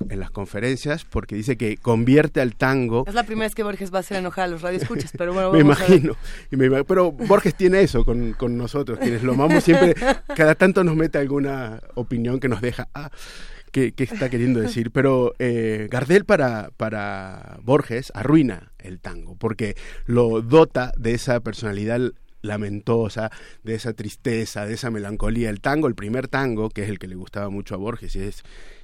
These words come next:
Speaker 1: y el que, el que reivindica todo el tiempo en estas conferencias, es el primer tango, que era un tango mucho más alegre,
Speaker 2: Ujú.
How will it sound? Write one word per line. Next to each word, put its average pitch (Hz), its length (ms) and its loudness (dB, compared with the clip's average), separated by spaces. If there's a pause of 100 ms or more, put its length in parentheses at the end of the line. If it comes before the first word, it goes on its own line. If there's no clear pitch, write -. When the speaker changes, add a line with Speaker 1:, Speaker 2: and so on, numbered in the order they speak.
Speaker 1:
y 101 80 -4
el 95 120 -8
que, 87 540 -14
el 85 240 -16
que 87 280 -12 (800)
reivindica 117 640 0
todo 120 140 -2
el 110 80 -2
tiempo 113 320 -2
en 101 60 -6
estas 110 220 -8
conferencias, 107 640 -8 (240)
es 120 100 -4
el 160 100 2
primer 123 340 2
tango, 107 340 -6
que 117 80 -6
era 120 100 0
un 117 100 0
tango 113 320 -2
mucho 131 280 -2
más 113 180 -6
alegre, 104 560 -6
Speaker 2:
Ujú. 147 60 -14